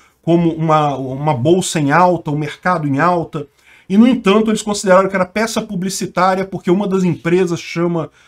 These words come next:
uma das empresas que contribuiu pra fazer o touro chama Vai Tourinho e não sei o que lá, ou seja, uma lógica totalmente torta, mas é assim que funciona a mentalidade de burocrata, é assim que funciona a mentalidade de fiscal. O pessoal vai lá, acha,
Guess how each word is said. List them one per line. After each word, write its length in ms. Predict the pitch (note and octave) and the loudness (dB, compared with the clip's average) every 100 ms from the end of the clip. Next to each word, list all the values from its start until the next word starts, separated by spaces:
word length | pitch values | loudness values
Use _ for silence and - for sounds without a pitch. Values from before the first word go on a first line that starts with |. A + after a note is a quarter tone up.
| - | -8
uma 140 | F3 | -2
das 140 | G3+ F#3+ | 2 2
empresas 340 | F3 F3+ F3+ | 2 2 0
que 80 | - | 0
contribuiu 520 | F3 E3+ F3 D3+ E3+ | -4 -2 -2 2 2
pra 120 | E3 | 0
fazer 280 | D3 C#3+ C3 | -6 -6 -4
o 80 | D3 | -6
touro 240 | D3 D3+ | -4 -6
chama 420 | C3+ E3 C#3 B2+ C3 | -4 -6 -4 -6 -8
Vai 240 | A2 E3+ F3 | -2 -2 0
Tourinho 640 | F3 C3+ C#3 G3 G#3+ F#3 - _ _ - | -2 -4 -2 -2 -4 -4 -10 _ _ -6
e 80 | |
não 100 | D3+ | -4
sei 180 | D#3 E3 | -2 -2
o 40 | D#3+ | -2
que 100 | D3 | -2
lá, 260 | D3 G3 | 2 2
ou 60 | G3 | 0
seja, 320 | F3+ D3+ C#3+ G2+ _ _ _ _ _ _ D3+ | -2 -6 -6 -10 _ _ _ _ _ _ -14
uma 440 | E3+ F#3 F3+ G3+ | -12 -10 -4 -2
lógica 540 | F3 F3 G3 F#3+ - G3 | 0 2 2 0 -4 -4
totalmente 520 | A3+ A3 F#3 F#3+ - | -4 -2 -2 -4 -4
torta, 520 | F3+ F#3 - - G3+ - - - | -2 -2 -4 -10 -12 -14 -16 -8
mas 200 | B2+ D#3 | -4 -2
é 40 | |
assim 440 | F3 - - G#3+ | -4 -6 -2 -2
que 100 | A#3 | -2
funciona 560 | A#3 A#3+ A#3 - F3+ G3 | -6 -8 -8 -6 -4 -4
a 20 | |
mentalidade 600 | G3+ G3 G#3 F3+ E3+ F3+ | -6 -6 -6 -4 -2 -2
de 60 | F3+ | -6
burocrata, 680 | - G3 G3+ F#3 E3+ - C3 | -6 -6 -6 -6 -6 -8 -10
é 80 | |
assim 300 | D3 - G#3+ | -10 -6 -6
que 60 | A#3 | -6
funciona 460 | A3+ A3+ F#3 F3+ F#3 | -6 -6 -4 -4 -4
a 20 | _ - - | _ -14 -6
mentalidade 500 | F3 G3 E3+ F3 F3 | -4 -2 -2 -2 -2
de 80 | |
fiscal. 560 | F#3 A3+ - F3+ D3 - _ - | -6 -8 -4 -2 -4 -6 _ -12
O 80 | E3 | -4
pessoal 380 | F3 - F#3 | -4 -2 -2
vai 160 | D#3+ G3 | 0 2
lá, 280 | F3 G3 - | 4 2 2
acha, 440 | G3 A3 - A#3 | 2 2 0 -6